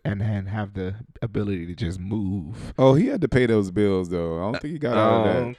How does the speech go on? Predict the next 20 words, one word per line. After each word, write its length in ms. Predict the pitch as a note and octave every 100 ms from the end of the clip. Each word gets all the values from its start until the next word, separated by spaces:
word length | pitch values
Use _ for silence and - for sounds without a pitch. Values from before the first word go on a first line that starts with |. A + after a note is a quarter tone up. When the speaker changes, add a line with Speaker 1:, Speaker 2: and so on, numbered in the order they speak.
| -
Speaker 1:
okay. 200 | G2 F2
'Cause 160 | - A2
I 140 | A#2+
was 140 | E3 C3+
gonna 160 | G#2+
say, 440 | G#2 - G#2+ F#2+ F#2
how 240 | F#2 C#3
Speaker 2:
Nah, 80 | F3
Speaker 1:
many 60 | D#3+
Speaker 2:
I 40 | -
think 40 |
he 100 | D#3
Speaker 1:
people 200 | A#2 A#2+
Speaker 2:
might 180 | A2+ G#2+
have 80 | G2
got 140 | G2
a 60 | F#2
little 160 | F#2
time. 420 | F2+ - F#2 F2+ F2+
Speaker 1:
Look, 440 | B2 A2 F#2 -